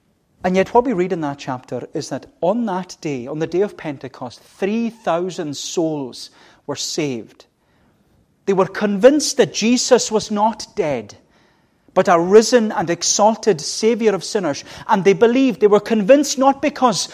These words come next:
of Peter's preaching or his passion or his pastoral care. They believed on the crucified and risen Savior because of the work of the Holy Spirit.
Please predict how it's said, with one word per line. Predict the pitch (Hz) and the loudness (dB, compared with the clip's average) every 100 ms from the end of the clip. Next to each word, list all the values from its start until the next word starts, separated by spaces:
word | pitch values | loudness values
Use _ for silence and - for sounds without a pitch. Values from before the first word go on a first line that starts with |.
| - | -4
of | 214 - | -2 -2
Peter's | - 233 214 - | -2 4 4 2
preaching | - - 220 - 254 190 156 - - | -6 -2 -2 0 0 0 -2 -8 0
or | 196 | 2
his | 175 | 2
passion | - - 214 208 233 175 - - | -4 0 2 4 2 2 0 2
or | 202 | 2
his | 170 | 2
pastoral | - - 233 - 247 190 | 0 2 2 2 2 2
care. | 156 - 202 196 135 - - _ _ _ _ _ _ _ _ | 0 -2 2 2 0 -8 -18 _ _ _ _ _ _ _ _
They | 208 | 4
believed | 175 214 202 247 285 277 | 6 6 6 6 4 4
on | 233 | 2
the | 202 | 2
crucified | - 233 220 254 - 208 196 | -2 -4 2 2 4 0 2
and | 170 185 | 0 6
risen | 226 226 220 190 | 6 6 2 2
Savior | - 202 202 151 143 147 - _ _ _ _ _ _ _ _ _ _ _ _ - | 0 2 2 0 -4 -6 -10 _ _ _ _ _ _ _ _ _ _ _ _ -12
because | 147 156 | -8 -6
of | 143 | -6
the | 147 | -6
work | 139 151 - | -6 -6 -10
of | 139 | -14
the | 123 | -12
Holy | - 127 120 | -10 -12 -12
Spirit. | - - 117 104 | -16 -16 -16 -16